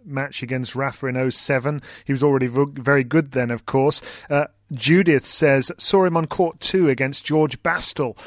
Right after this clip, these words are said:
in, at Wimbledon in two thousand and five and thought he would be huge. It was his variety of shots and pace that impressed me." Andy McNeil says,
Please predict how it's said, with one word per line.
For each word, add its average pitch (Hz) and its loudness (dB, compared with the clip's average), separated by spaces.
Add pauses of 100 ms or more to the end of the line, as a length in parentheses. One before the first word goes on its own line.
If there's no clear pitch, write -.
(220)
in, 139 -2
at 156 0
Wimbledon 151 2
in 135 -2
two 151 -2
thousand 143 -4
and 127 -6
five 143 0
and 127 -6
thought 147 0
he 147 0
would 143 -4
be 180 -6
huge. 123 -2 (240)
It 175 -2
was 165 -2
his 156 -2
variety 170 2
of 185 0
shots - -2
and 135 -8
pace 151 -6
that 127 -4
impressed 123 -6
me." 135 0 (280)
Andy 160 2
McNeil 147 0
says, 135 -2